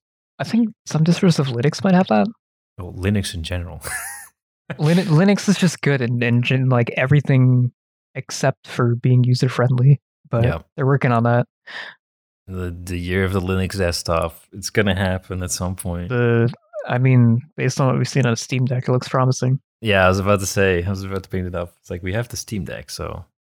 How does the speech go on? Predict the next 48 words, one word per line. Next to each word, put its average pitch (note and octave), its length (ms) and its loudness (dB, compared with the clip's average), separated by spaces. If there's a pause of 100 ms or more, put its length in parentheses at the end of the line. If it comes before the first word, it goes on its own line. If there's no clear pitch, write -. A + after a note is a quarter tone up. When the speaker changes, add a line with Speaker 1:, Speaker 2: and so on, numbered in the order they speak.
(240)
Speaker 2:
I C3+ 80 -4
think D#3+ 220 0
we've, D3 280 0
uh, C#3 360 4
we've C3 200 -2
talked, C3+ 360 0
uh, C3+ 160 4
enough B2+ 260 0
of C3 100 -4
these C3 220 -2
topics. C3 460 0
We've - 100 -18
gone A#2+ 180 4
a A#2+ 60 2
bunch, A2+ 480 -2
on G#2+ 140 0
a G#2 40 0
bunch G#2+ 220 -2
of G#2 60 -12
tangents, C#3+ 760 -2
and, F#2+ 440 2
uh, F#2+ 720 -2 (480)
yeah, A#2 180 4
it F#2 80 2
went F2 400 -4
kinda G2 220 0
all G#2 140 2
over A2 140 2
the A#2+ 60 -2
place. - 400 -12 (600)
Speaker 1:
I'm C#3+ 80 -16
hoping B2+ 260 4
there's C3 160 4
nothing B2 220 0
I A#2 40 2
left - 260 2
out, C3 260 2 (100)
'cause - 360 -8
it's - 160 -10
a D3+ 40 -6
bit D#3 160 -2
too D3 100 4
late D3+ 140 2
to - 40 0
go - 80 -4
back. C#3 380 0 (400)
<laughs> - 320 -20 (240)
Speaker 2:
Yeah. G2+ 160 -6